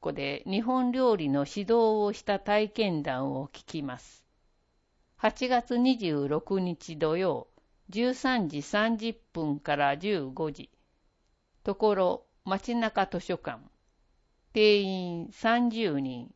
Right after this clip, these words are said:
申し込み順。申し込み、豊橋市国際交流協会ホームページで必要事項を入力。問い合わせ、豊橋市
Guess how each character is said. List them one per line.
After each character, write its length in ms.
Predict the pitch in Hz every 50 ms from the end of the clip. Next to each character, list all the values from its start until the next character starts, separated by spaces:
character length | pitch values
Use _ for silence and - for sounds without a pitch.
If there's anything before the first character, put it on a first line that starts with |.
| _ _ _ _ -
申 200 | 185 196 196 185
し 120 | - -
込 160 | - 170 165
み 180 | 165 160 156 147
順。 340 | 151 147 139 131 127 131 - - _ _ _ _ _ _ _ _ _ _ _ _ _ _ _ _ _ _ _
申 220 | 214 214 226 226 254
し 140 | 254 - -
込 180 | - 202 196
み、 400 | 190 185 180 170 170 - - - _ _ _ _ _ _ _ _ _ _
豊 400 | - 226 233 247 247 247 233 226
橋 140 | - - 214
市 340 | - - - 151 139 135 - -
国 200 | 202 196 - -
際 360 | - - 254 240 240 233 240 -
交 280 | - 226 233 233 233
流 260 | 214 226 226 220 214
協 320 | 208 - - 226 214 185 156
会 400 | - - 175 156 147 147 131 131
ホ 280 | - - - 202 208
ー 20 | 208
ム 180 | 208 208 190
ペ 240 | 190 - 190 175 160
ー 60 | 147
ジ 160 | 127 131 139 127
で 240 | 139 131 127 - -
必 300 | - - - - - 240
要 320 | 240 240 240 226 220 220
事 120 | 202 226 220
項 380 | - - 147 139 139 139 135 135
を 80 | 135 135
入 260 | 147 156 165 170 170
力。 420 | 160 160 151 - - - - - - _ _ _ _ _ _ _ _ _ _ _ _ _ _ _ _
問 280 | 226 226 233 226 220 208
い 80 | 202
合 80 | 190 185
わ 160 | 180 175 180
せ、 320 | - - 175 165 165 - _ _ _ _ _ _ _ _ _ _ _ _ _
豊 400 | 240 233 254 254 247 247 247 226
橋 160 | - - 214
市 380 | 196 - - 156 135 - - -